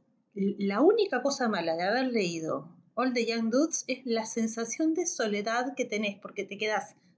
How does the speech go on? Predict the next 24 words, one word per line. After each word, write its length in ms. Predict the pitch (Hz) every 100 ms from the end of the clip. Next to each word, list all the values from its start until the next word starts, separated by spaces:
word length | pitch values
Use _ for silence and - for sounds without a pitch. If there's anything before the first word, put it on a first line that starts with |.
| _
recopado, 840 | - 320 349 339 - 285 294 311 - _ _
recopada, 720 | 247 277 277 269 262 262 277 - _ _ _ _
manija 560 | - 214 226 277 285 285
total 480 | 254 240 254 285 - _ _ _ _ _ _
y 140 | - 226
no 140 | 285
tenés 240 | 285 285 -
con 180 | 277
quién 240 | 247 254 262
hablarlo, 800 | 233 240 247 208 185 170 151 - _ _ _ -
porque 340 | 175 175 -
como 240 | 165 170
no 100 | 180
es 140 | 233 240
masivo 600 | 269 - 285 254 220 262
y 320 | 180 175 - - - -
hasta 260 | - -
es 120 | 175
un 100 | 240
poco 180 | 240 240
difícil 420 | 240 208 240 269
de 120 | 214 185
conseguir, 500 | 170 180 220 247 -
creo, 420 | 233 226 226